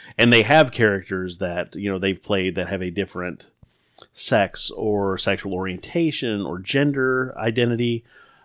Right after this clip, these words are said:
um, just something that they've done differently that they want to portray through a character. Um, I'm usually, most of my character, I, I think every character I've played has been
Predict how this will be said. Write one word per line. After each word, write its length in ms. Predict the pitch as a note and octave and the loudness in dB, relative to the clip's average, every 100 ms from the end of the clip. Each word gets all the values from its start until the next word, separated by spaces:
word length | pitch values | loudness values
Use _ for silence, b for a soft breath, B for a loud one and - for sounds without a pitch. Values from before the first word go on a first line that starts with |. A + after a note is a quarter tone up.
| _ | _
um, 480 | - G2 F#2+ F#2 - B2+ | -4 -2 -4 -8 -12 -8
just 200 | A#2+ B2 | -4 0
something 300 | D#3+ D#3 E3 | 0 2 2
that 160 | B2+ A2+ | 2 2
they've 240 | A2 G2 | 0 0
done 600 | A#2 A2 G#2+ G2+ - - G2 | 0 0 0 -4 -8 -8 0
differently 520 | A2 A#2 E2 G2+ F#2 | 0 0 -4 -4 -4
that 180 | F#2 F#2+ | -4 -2
they 120 | G2 | -2
want 440 | F#2 F#2+ - - | 0 -4 -6 -14
to 760 | - G2+ F#2+ F2+ F2 F2 E2+ - _ _ _ | -10 -6 -4 -4 -6 -6 -8 -14 _ _ _
portray 420 | G#2+ - - F#2+ | -12 -8 -4 -4
through 200 | F2 F#2+ | -4 -8
a 40 | E2+ | -10
character. 800 | - G2 F2 E2 - D#2+ D2+ - B B B B B _ _ | -8 -6 -6 -8 -12 -14 -14 -16 B B B B B _ _
Um, 400 | - - D2+ - - | -10 -8 -8 -8 0
I'm 260 | A#2 A#2 | 0 2
usually, 640 | A#2 B2 C3 C3+ B2 A#2+ - - - _ _ _ _ | -2 -4 -2 0 0 0 -6 -20 -20 _ _ _ _
most 360 | - B2 B2 B2+ | -4 4 4 6
of 60 | A#2+ | 2
my 100 | G#2 | 4
character, 360 | G#2 G2+ F2+ | 2 0 2
I, 300 | G#2+ A2 A#2 | 2 4 4
I 200 | G#2 A2 | 2 -2
think 160 | G2+ A2+ | 0 0
every 220 | G2 G2+ | 0 -2
character 300 | F#2+ G2 F#2+ | -2 -2 -2
I've 120 | F#2 | -6
played 200 | G2+ F#2 | -4 -4
has 100 | F2 | -4
been 300 | F2+ F2 F2 | -6 -6 -8